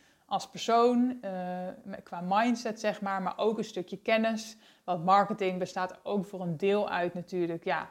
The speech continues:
bepaalde theorie die werkt, bepaalde,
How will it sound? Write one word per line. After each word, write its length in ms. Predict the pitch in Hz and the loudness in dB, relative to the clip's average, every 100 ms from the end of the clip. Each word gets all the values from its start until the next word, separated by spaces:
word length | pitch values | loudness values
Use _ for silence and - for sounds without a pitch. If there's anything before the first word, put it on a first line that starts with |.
| - | -12
bepaalde 520 | 180 175 175 165 170 | -14 -6 -4 -4 -4
theorie 480 | 196 208 220 233 220 | 2 4 4 4 2
die 120 | 214 | 2
werkt, 420 | 202 202 196 180 | 2 2 2 0
bepaalde, 580 | 185 - 170 170 170 | -8 -6 -4 -4 -6